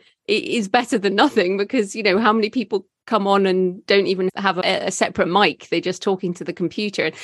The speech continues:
The other thing I would say is earbuds, so you can separate the input and the output,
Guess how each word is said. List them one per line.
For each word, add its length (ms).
The 140
other 120
thing 200
I 100
would 140
say 240
is 240
earbuds, 420
so 140
you 100
can 160
separate 580
the 520
input 340
and 160
the 60
output, 480